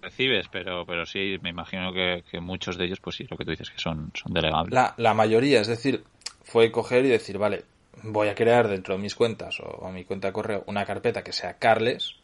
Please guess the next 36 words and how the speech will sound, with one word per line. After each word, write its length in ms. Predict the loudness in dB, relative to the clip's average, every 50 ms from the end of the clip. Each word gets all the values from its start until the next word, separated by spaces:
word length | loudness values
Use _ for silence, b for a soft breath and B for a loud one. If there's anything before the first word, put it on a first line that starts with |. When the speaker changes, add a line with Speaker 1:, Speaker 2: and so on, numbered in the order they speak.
| _ _ _ _
Speaker 2:
y 240 | -10 -8 -6 -6 -6
ahí 360 | -6 -4 -4 -4 -4 -4 2
van 320 | 4 4 4 4 2 -4 -10 -14
los 320 | -10 -6 -4 -2 -2 -2 -4
que 140 | -6 -6 -4
sí 240 | -4 -2 2 4
o 80 | 4 4
sí 180 | 4 2 2 0
tenga 240 | -2 -4 -6 -6
que 240 | -8 -6 -4 -2 -2
resolver 460 | -4 -4 -6 -6 -4 -2 -2 -2 0
yo, 260 | 6 8 8 8 8 6
cosas 240 | 0 -4 -4 -6
importantes 540 | -8 -4 -4 -4 -2 -2 -4 -4 -2 -2 -2
y 40 | -2
demás, 320 | -2 2 0 0 0 -2 b b b b b b b b b b b b b b _ _ _
pero 240 | -2 0 0 2 0
el 80 | -2 -2
resto 680 | -2 -2 0 0 0 0 4 4 4 6 4 2 -4 _ _ _ _ _ _ _ _ _ _ _ _ _ _
me 240 | -18 -12 -10 -8 -6
lo 140 | -6 -4
tengo 180 | -4 -2 -2 -2
que 60 | 0 0
quitar 260 | 2 8 8 8 8
de 80 | 8
encima 400 | 6 4 2 2 4 6 6 4
si 140 | 4 0 -2
quiero 180 | 0 0 0 0
hacer 340 | 0 0 0 0 0 0 -4 _ -18 _
crecer 340 | -6 -6 -6 -4 -4 -6 -4
mi 100 | -4 -2
negocio, 440 | -2 0 -2 -2 -4 -6 -12 -10
¿no? 160 | -10 -12 -12 _ b b b b b b b b b b b b b b _ _ _ _
Y, 480 | -2 -2 0 0 0 0 0 -2 -4 _ _ _ _ _ -14 -14 -14 _ _ _
y 140 | -2 2
luego 520 | 4 8 10 10 12 12 10 8 6 4